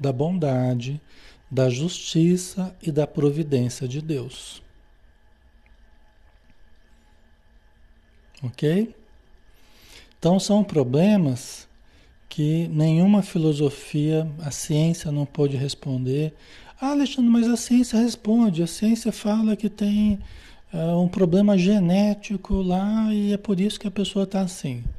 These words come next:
Ela tem a trissomia do par vinte e um, aí tem síndrome de Down."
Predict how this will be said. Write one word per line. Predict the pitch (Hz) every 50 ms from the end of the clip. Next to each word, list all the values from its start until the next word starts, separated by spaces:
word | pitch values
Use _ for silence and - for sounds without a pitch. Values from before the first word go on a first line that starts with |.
| - - - - - - - - -
Ela | - 143 147 156
tem | 156 - - 175 185
a | 190 175
trissomia | 175 - 190 180 190 - - - 175 160 156 160 190 220 240 240 220
do | 190 202
par | 196 - - 185 190 190
vinte | 170 170 175 170 - - -
e | 170
um, | 160 170 196 240 254 269 262 247 220
aí | 202 196 196
tem | 190 - 196 190
síndrome | 185 - 202 185 180 185 180 185 180
de | 170 185
Down." | 170 143 135 135 -